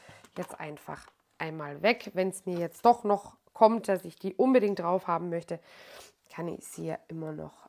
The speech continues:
ähm, aufbringen. So, und dann haben wir nämlich hier unseren coolen Mechanismus. Ich zeige es euch einmal von oben. Und, ähm, natürlich auch einmal von schräg. Also so ganz, ne, kriegen wir das nie flach. Das ist das, was ich euch gesagt habe. Also man sieht, es ist was drunter.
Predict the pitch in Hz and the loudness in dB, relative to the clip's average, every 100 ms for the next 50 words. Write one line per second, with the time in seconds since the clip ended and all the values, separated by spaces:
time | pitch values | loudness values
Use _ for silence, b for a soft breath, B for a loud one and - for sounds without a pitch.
0 | - 165 156 151 151 _ _ _ - 165 | -12 -10 -12 -14 -18 _ _ _ -4 -4
1 | - 143 143 _ _ 175 196 - B B | -8 -16 -18 _ _ 2 2 2 B B
2 | B B - 208 214 226 214 196 196 233 | B B -4 -2 -2 -2 -2 -4 -6 -4
3 | 247 180 185 185 - 208 170 165 202 285 | -2 -4 -6 -8 -6 -6 -6 -8 -8 -6
4 | 262 226 214 - 180 180 - 165 170 165 | -6 -8 -8 -8 -8 -10 -12 -8 -8 -8
5 | - - - 233 262 254 254 254 262 B | -10 -14 -6 -2 0 0 0 -2 -8 B
6 | B B B - 190 196 190 185 180 180 | B B B -8 -4 -6 -6 -4 -2 -4
7 | 175 - 175 196 196 180 - - 175 170 | -6 -8 -8 -6 -6 -6 -6 -6 -6 -8
8 | 170 165 - 170 156 170 233 247 160 170 | -12 -14 -14 -14 -10 -4 -4 -4 -8 -8
9 | 165 185 214 285 - 196 208 233 - _ | -10 -2 -2 -2 -8 -6 -6 -6 -12 _
10 | _ _ _ 226 220 196 170 170 - 196 | _ _ _ -8 -4 -4 -6 -8 -8 -4
11 | 247 285 262 294 - 190 190 - 185 175 | -4 -4 -4 -6 -6 -10 -8 -6 -6 -6
12 | 160 156 - 165 - 160 170 214 - 196 | -8 -10 -12 -12 -10 -2 -2 -2 -4 -4
13 | 180 175 156 147 143 202 214 - - - | -4 -10 -12 -14 -10 -8 -8 -14 -16 -18
14 | 151 - _ 202 226 220 220 | -18 -18 _ -8 -4 -6 -6